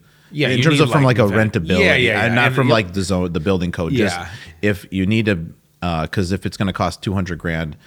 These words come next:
Speaker 2: and that sounds like a crazy amount of money to most people, but it's, you're spending so much money potentially adding windows, you're digging out the basement, you're putting new concrete floor down. Also, you need to do new drain tile and an ejector pump and sump pump and
Speaker 1: Yeah,
Speaker 2: all this
Speaker 1: there's a lot of
Speaker 2: extra stuff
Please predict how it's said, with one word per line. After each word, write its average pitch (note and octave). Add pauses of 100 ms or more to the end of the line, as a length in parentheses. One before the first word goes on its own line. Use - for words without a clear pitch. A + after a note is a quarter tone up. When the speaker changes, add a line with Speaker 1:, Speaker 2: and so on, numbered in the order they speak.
(140)
Speaker 2:
and E2+
that F#2+
sounds F#2+
like F2
a D#2+
crazy F2+
amount E2
of D#2
money D#2+
to F#2+
most G2
people, A#2+
but F2 (420)
it's, F#2+
you're F#2
spending G#2+
so G2+
much G2+
money F2+ (300)
potentially F#2+
adding E2
windows, E2+ (300)
you're E2
digging G2
out F2
the E2
basement, E2+ (720)
you're A2
putting F#2+
new F#2
concrete F2+
floor F2
down. E2+
Also, E2+
you E2
need E2+
to D#2+
do D#2+
new D#2+
drain G#2
tile F#2
and D2+
an D#2
ejector F#2
pump F2+
and D#2+
sump F#2+
pump F2
and D2
Speaker 1:
Yeah, A#2
Speaker 2:
all A#2
this A2+
Speaker 1:
there's A2+
a -
lot A#2
of A2+
Speaker 2:
extra A2+
stuff A#2+